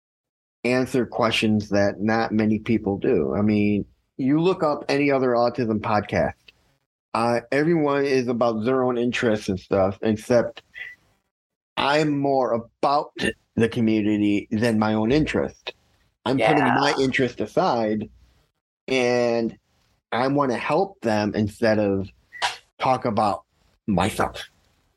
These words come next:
Speaker 2: Yeah. And just so your listeners know, what is your interest?
Speaker 1: Many, but my biggest one is I love education.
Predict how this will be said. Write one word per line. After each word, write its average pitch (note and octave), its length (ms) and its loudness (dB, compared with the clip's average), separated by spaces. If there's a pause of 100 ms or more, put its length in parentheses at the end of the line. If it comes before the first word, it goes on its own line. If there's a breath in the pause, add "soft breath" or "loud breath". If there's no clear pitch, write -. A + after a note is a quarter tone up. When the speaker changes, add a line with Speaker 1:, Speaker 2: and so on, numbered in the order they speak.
(180)
Speaker 2:
Yeah. G#2 520 0 (1400 loud breath)
And A#3 120 0
just C4 180 0
so E4+ 80 2
your C#4 260 2
listeners C#4 600 0
know, D4+ 340 2
what B3+ 320 0
is B3+ 400 -2
your E3+ 640 0 (280)
interest? - 1120 0 (180)
Speaker 1:
Many, C#3 640 -2 (180)
but B2 180 0
my C3+ 140 2
biggest C#3+ 420 0
one C3+ 220 0
is B2+ 220 0
I B2 100 2
love A#2 500 0
education. A2+ 640 0